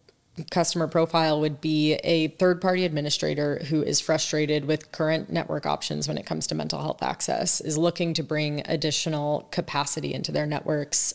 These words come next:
um, and trying to essentially find a specialty behavioral health network. That's the need we're trying to fill in the near term.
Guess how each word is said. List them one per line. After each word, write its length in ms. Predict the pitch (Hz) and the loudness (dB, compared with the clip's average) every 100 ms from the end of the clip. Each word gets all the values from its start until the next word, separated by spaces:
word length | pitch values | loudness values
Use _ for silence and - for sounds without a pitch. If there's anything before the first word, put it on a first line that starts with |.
| - | -2
um, 400 | 165 156 151 - - | -2 0 -2 -4 0
and 100 | 180 | 0
trying 320 | 185 170 185 | 2 2 2
to 160 | 175 143 - - | -2 -2 -4 -2
essentially 360 | 208 247 - 147 - _ _ _ _ - | 0 2 0 -4 -12 _ _ _ _ 0
find 240 | 175 170 | 2 2
a 60 | 151 | 0
specialty 520 | - 160 - 147 156 | 2 0 0 -2 0
behavioral 420 | 151 147 135 65 | 0 0 0 -2
health 220 | - - | -4 -4
network. 380 | - - 52 - | -6 -4 -6 0
That's 240 | 165 165 | 0 2
the 80 | - | 0
need 260 | 160 156 156 | 0 -2 -2
we're 120 | 147 | -4
trying 220 | - - | -4 -6
to 60 | 139 | -6
fill 360 | - 156 147 | 0 2 2
in 140 | - 151 | 0 -2
the 80 | 147 | 0
near 200 | 147 151 | -2 -2
term. 380 | 180 190 233 | 0 0 -2